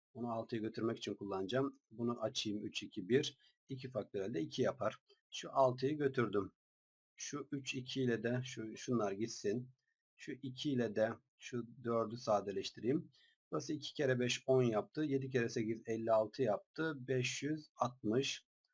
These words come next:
farklı durum olacak. Artık uygulama yani. Sadece farklı olarak aynı olanlara bölüyoruz. Kelebek kelimesinin harflerinin yerleri değiştirerek B ile başlayan, B ile başlayacakmış. L ile bitecekmiş.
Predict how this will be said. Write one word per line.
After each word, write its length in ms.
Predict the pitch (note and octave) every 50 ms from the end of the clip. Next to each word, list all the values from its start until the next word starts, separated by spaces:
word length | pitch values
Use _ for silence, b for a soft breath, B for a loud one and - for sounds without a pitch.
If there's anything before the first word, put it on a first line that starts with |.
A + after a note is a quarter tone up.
| _ _ _ _
farklı 580 | - - A#2 G2+ - - A2 B2+ C#3+ C3+ A#2+ A#2+
durum 260 | A2+ A#2 A2+ G#2+ G2
olacak. 420 | F#2+ F#2 F3+ - F#2 G#2 A2 - _ _ _ -
Artık 320 | - F#3+ C#3 - - D3+
uygulama 460 | F#3+ G3 F#3 E3+ E3+ D#3+ C#3+ A#2+ A#2 G#2+
yani. 320 | G#2 G2+ G2+ G#2 A#2 B2 - b b b b b
Sadece 480 | - - G#3+ F3+ C3+ A2+ A2 G#2 B2 C3
farklı 360 | C3 C3 C#3 C3+ C3 C3 A#2+
olarak 300 | G#2 G2+ B2 D#3 D#3+ - -
aynı 260 | C#3 D3 C#3 B2+ A2+
olanlara 440 | G#2 G2+ G2 G2 A2 C3+ E3+ F3 D#3
bölüyoruz. 560 | C#3+ C3+ A2 G2 F#2 F2+ F2 - - - - _ _ _ _ _ _ _ _ _ _ _ _ _ _ _ _ _ _ _ _ _ _ _ _ _ _ _ _ _ B B B B B B B B B _
Kelebek 440 | - - E3+ F3 F3+ F3 G3+ G#3 G3+
kelimesinin 460 | - E3+ E3 D#3 D3+ C#3+ B2+ B2 D3+
harflerinin 560 | D3 B2+ - D3+ D3+ C3 C3 C#3+ C#3 D3+ E3+ E3
yerleri 440 | D3+ D3 C#3+ C#3 C#3 C#3+ D3+ C#3
değiştirerek 560 | C3 C3 C3 B2+ - C3 A#2 A2+ C3 C#3 - -
B 220 | B2 D3+ C#3+ C3+
ile 220 | B2 G#2+ G#2+ G2
başlayan, 640 | F#2+ G2 G2 - - - G#2+ G#2 B2+ C3+ D3 B2 B2 A#2+
B 180 | C3 B2+ A#2
ile 180 | G#2+ G2+ G2 F2+
başlayacakmış. 920 | F#2+ F#2+ G2 - - G2+ F2+ G2 F#2+ - - C#3 D#3+ F3 E3+ - - b b b b b b b b -
L 320 | B2+ B2 C3 D#3 D#3 C#3+ A#2
ile 300 | A2 G#2+ C3 D#3+ D#3 C#3+
bitecekmiş. 880 | C3+ C3 - - A#2+ A2+ G#2 - G2 F#2+ G2 - - - - - -